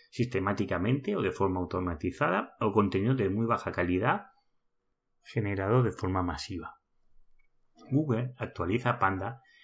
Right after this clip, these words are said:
cada varios meses, y si tienes una web con contenido de dudosa calidad y de repente tienes un bajón de tráfico, puede haber sido este animalito.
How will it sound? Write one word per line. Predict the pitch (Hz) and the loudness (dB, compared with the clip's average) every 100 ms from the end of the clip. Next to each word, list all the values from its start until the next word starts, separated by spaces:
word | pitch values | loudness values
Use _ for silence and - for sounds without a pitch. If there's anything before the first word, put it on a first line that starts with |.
| - _ | -20 _
cada | 107 98 | -2 0
varios | 101 120 95 | 0 0 0
meses, | 87 78 - - _ | -2 -6 -8 -18 _
y | - | -8
si | - | -6
tienes | - 110 127 139 | -2 2 2 4
una | 131 | 2
web | 120 120 - - - - | 4 0 -2 -18 -20 -8
con | 101 95 | -4 0
contenido | 92 - 85 90 131 95 - _ - _ | -2 -2 -4 2 2 2 -4 _ -20 _
de | 104 90 | 2 2
dudosa | 85 127 127 85 | 4 0 0 -4
calidad | 117 92 85 92 123 - - | -2 -2 -2 -4 -6 -18 -4
y | 110 | -2
de | 92 | 0
repente | 90 113 101 90 | 0 0 -2 -2
tienes | 113 135 | 0 0
un | 160 | 2
bajón | 120 - 90 | 0 0 -4
de | 82 | -4
tráfico, | - 90 - 123 151 151 - _ _ _ | -4 -4 -4 -4 -4 -6 -14 _ _ _
puede | 110 113 104 | -2 0 2
haber | 95 92 | 0 -2
sido | - 95 113 127 - _ | -2 2 2 2 -2 _
este | - - | -12 -8
animalito. | 82 78 76 76 76 | -4 -4 -4 -6 -8